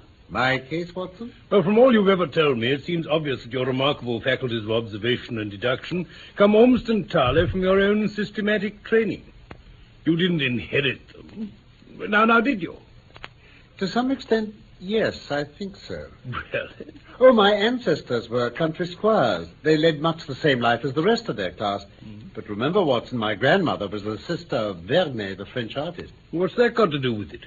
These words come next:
Speaker 1: Ah, art in the blood is liable to take the strangest forms.
Speaker 2: <laughs> Agreed.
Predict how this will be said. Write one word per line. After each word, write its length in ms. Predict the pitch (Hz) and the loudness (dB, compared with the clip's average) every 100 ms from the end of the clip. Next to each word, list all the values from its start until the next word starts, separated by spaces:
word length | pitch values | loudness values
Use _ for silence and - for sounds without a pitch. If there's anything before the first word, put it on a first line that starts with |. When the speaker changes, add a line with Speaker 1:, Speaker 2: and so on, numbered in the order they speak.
| - | -18
Speaker 1:
Ah, 400 | 71 71 73 69 - - - - - | -14 -12 -10 -12 -16 -20 -20 -20 -10
art 380 | - 117 127 - | 0 2 2 0
in 100 | 127 | -6
the 100 | 110 | -6
blood 280 | 101 117 104 | -2 -2 -2
is 120 | 107 | -2
liable 360 | 113 120 110 110 | 0 0 0 -4
to 120 | 107 | -8
take 260 | - 120 120 | -6 -6 -6
the 80 | 113 | -12
strangest 640 | - 123 120 135 110 98 | -10 -4 -2 -2 -6 -10
forms. 460 | - 117 101 85 85 - | -6 -4 -2 -6 -12 -16
Speaker 2:
<laughs> 140 | - - | -20 -18
Agreed. 640 | 110 - 120 131 160 107 | -12 -6 -6 -4 -4 -6